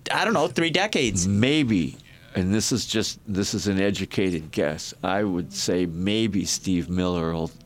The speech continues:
Speaker 2: will bump up to the beginning 'cause he plays there every summer. But, 'cause my students used to have a ritual. For eleven years, the ritual was the Sacred Heart girls gotta go see Steve Miller.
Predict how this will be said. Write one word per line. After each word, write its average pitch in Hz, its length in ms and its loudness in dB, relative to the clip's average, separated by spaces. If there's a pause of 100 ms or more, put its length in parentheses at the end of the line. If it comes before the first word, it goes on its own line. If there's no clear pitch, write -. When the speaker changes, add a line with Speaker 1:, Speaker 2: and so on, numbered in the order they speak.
Speaker 2:
will 85 140 -2
bump 82 420 -4
up 90 200 -4
to 90 100 -2
the 80 100 -2
beginning 82 680 -4
'cause - 180 -6
he 95 80 0
plays 95 340 0
there 85 160 2
every 76 260 -4
summer. - 500 -6 (920)
But, 87 240 0 (480)
'cause 98 140 -2
my 113 160 2
students 90 480 0
used 98 200 -2
to 101 60 0
have 92 180 0
a 90 60 -2
ritual. 92 600 -2 (380)
For 110 280 0
eleven 123 500 2
years, 117 500 0 (880)
the 98 360 0
ritual 104 520 0
was 90 160 -2
the 92 80 -2
Sacred 123 380 0
Heart 127 220 0
girls 113 340 0
gotta 123 380 0
go 120 160 2
see 110 220 0
Steve 107 360 -2
Miller. 92 340 -2